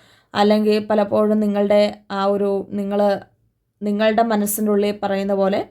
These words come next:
ഒരു ട്രസ്റ്റ് അവിടെ നിങ്ങൾക്ക് വന്നിട്ടുണ്ടാവാം. ശരിക്കും അത്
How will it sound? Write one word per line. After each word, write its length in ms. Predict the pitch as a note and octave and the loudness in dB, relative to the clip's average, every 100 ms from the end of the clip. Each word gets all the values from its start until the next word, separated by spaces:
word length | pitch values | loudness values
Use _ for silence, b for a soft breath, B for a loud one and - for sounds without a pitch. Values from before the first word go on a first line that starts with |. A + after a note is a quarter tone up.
| _ | _
ഒരു 140 | C#4 C#4+ | -2 -2
ട്രസ്റ്റ് 540 | C#4+ C4 A#3 - C#4 | 0 0 0 -4 -2
അവിടെ 180 | A#3+ A3 | 0 0
നിങ്ങൾക്ക് 360 | G#3+ G#3 G#3 | 0 -2 -2
വന്നിട്ടുണ്ടാവാം. 640 | G3+ F#3+ F#3+ F#3 F3 F3 - _ _ _ _ _ _ _ _ _ _ | -2 -2 -2 -2 -4 -4 -8 _ _ _ _ _ _ _ _ _ _
ശരിക്കും 560 | A3+ A3+ A3 A3 A3+ C4 | -12 -2 0 0 0 2
അത് 140 | B3 | 2